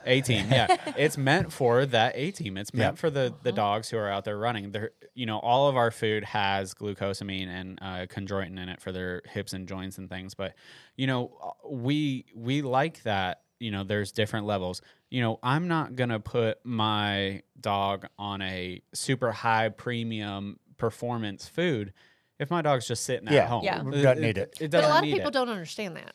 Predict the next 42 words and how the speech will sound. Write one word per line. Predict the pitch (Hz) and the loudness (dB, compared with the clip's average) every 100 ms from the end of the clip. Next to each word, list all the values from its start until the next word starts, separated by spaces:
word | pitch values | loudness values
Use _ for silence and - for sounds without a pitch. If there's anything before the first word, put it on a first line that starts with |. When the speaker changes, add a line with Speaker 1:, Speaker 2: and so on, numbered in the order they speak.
| _ | _
Speaker 1:
Yeah, | 139 131 92 | 4 4 4
Speaker 2:
You | 220 | 0
know, | 214 | 4
they | 135 | 4
Speaker 1:
that's | 131 | 4
Speaker 2:
think | 254 240 | 4 4
Speaker 1:
true. | 220 | 2
Speaker 2:
one | 233 240 | -2 0
food | 247 226 | 0 -2
is | 202 | -4
for | - | -4
every | 202 185 | -4 -2
dog, | 190 190 | 0 0
and | 180 202 | 0 -6
there's | 196 | -4
not. | 208 170 - | -4 -4 -6
And | 208 220 | -6 -6
as | 233 208 | -4 -6
Speaker 4:
Mm-hmm. | |
Speaker 2:
you | 240 254 | -4 -4
know, | 180 190 | -4 -4
there's | 190 175 | -6 -8
hundreds | 208 208 185 | -10 -10 -10
of | 170 | -6
dog | 180 175 | -4 -4
foods | 180 170 | -8 -4
out | 214 - | -4 -4
there. | - 87 - | -8 -8 -2
Speaker 1:
Oh, | 110 | 0
yeah. | 101 85 - _ - 240 | 2 -2 -8 _ -4 0
Speaker 2:
And | 262 | 0
even | 285 269 220 | 0 0 -2
we | 220 294 | -2 0
have | 277 247 | 0 0
one | 262 330 | -4 -6
female | 320 311 247 190 208 | -8 -6 -4 -4 -4
that | 208 202 | -8 -8
we | 226 | -6
have | 240 | -6
to, | 240 214 _ _ _ _ _ _ _ | -10 -16 _ _ _ _ _ _ _
she | - - 233 | -12 -6 -2
has, | 233 226 | 0 -2